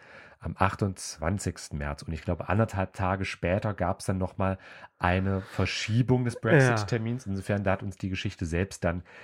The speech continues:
Speaker 1: sehr schnell wieder eingeholt
Speaker 2: Inzwischen
Speaker 1: und
Speaker 2: haben sie es ja
Speaker 1: überholt.
Speaker 2: geschafft, in Anführungszeichen.
Speaker 1: Also es ist jetzt zumindest
Speaker 2: Davon
Speaker 1: ja angestoßen worden,
Speaker 2: kann man ja auch
Speaker 1: äh,
Speaker 2: halten, was man will.
Speaker 1: fast ein Jahr danach, nachdem wir unsere Folge aufgenommen haben. Das ist ja auch so ein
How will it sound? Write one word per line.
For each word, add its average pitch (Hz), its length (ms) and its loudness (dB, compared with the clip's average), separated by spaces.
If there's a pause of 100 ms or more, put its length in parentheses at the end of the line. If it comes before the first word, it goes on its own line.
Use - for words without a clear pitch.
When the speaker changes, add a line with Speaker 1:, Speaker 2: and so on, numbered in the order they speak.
(180)
Speaker 1:
sehr 104 420 2
schnell 90 580 -2
wieder 87 460 -4
eingeholt 107 340 2
Speaker 2:
Inzwischen 110 260 4
Speaker 1:
und 127 60 4
Speaker 2:
haben 123 140 4
sie 123 80 2
es 95 120 4
ja 120 220 2
Speaker 1:
überholt. 113 120 -6 (400)
Speaker 2:
geschafft, 123 440 2
in 131 60 -2
Anführungszeichen. 113 800 -2 (420)
Speaker 1:
Also 92 160 4
es 107 120 2
ist 95 60 0
jetzt 110 140 4
zumindest 104 240 2
Speaker 2:
Davon 92 120 4
Speaker 1:
ja - 40 0
angestoßen 110 760 -2
worden, 101 140 2
Speaker 2:
kann 113 100 6
man 120 120 6
ja 120 80 0
auch 95 120 2
Speaker 1:
äh, - 20 2
Speaker 2:
halten, 120 220 0
was 110 140 -4
man 113 140 -2
will. 104 200 -2
Speaker 1:
fast - 460 0
ein 113 200 2
Jahr 110 320 2
danach, 90 580 0 (280)
nachdem 92 340 0
wir 98 60 -2
unsere 82 180 -6
Folge 80 220 -4
aufgenommen 76 340 -6
haben. 78 100 -6
Das 76 60 -12
ist - 60 -6
ja - 60 -2
auch 90 120 -2
so 90 140 -2
ein 90 80 -2